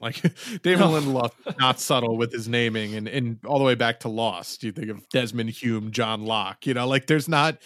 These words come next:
Speaker 1: there's not a lot of, uh, you know, s-, uh, subtlety there. So, um, yeah. So in this scene, um, you know, they, they, they f-, watch this video that was sent or recovered or whatever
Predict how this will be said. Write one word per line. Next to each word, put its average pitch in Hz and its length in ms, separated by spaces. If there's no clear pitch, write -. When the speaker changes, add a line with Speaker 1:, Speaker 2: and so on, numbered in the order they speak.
Speaker 1:
there's 151 140
not 170 200
a 156 60
lot 143 240
of, 123 200
uh, 117 500
you 135 120
know, 107 200
s-, - 380
uh, 143 120
subtlety 147 480
there. 107 220
So, 143 340
um, 120 600
yeah. 175 300
So 160 240
in 156 160
this 190 140
scene, 123 600
um, 107 600
you 117 100
know, 104 160
they, 107 180
they, 104 320
they 110 220
f-, - 400
watch 113 320
this 117 160
video 110 440
that 107 120
was 104 140
sent 104 400
or 104 120
recovered 104 600
or 104 40
whatever 104 480